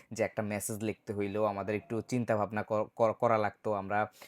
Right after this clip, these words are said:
Google-এ যাইতাম, স্ক্রিপ্ট খুঁজতাম, এরকম ব্যাপারগুলো করে আমরা তখন, আহ, মানে আউটরিচ করতাম। তো এখন যেটা হয়, আমাদের এক ক্লিকেই অনেক আউটরিচের টেমপ্লেট চলে আসে। So কপি পেস্ট ওলা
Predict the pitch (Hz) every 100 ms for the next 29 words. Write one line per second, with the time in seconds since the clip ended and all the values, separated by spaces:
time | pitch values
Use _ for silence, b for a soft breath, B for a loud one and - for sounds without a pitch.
0 | B 107 98 107 107 110 104 - 104 101
1 | - - 120 - - 110 - 110 101 -
2 | 170 165 151 139 131 120 135 147 - 127
3 | 170 254 B B 110 107 104 - 107 117
4 | 104 101 b b 107 104 95 92 65 98
5 | 113 - 147 160 151 135 - - 80 -
6 | - 127 170 160 156 135 147 127 123 131
7 | 120 156 151 - 131 117 139 127 127 120
8 | 113 113 123 113 117 - 113 107 110 -
9 | 120 113 107 175 247 B B B - 156
10 | - - 175 233 233 - 196 208 - -
11 | - - 139 139 139 135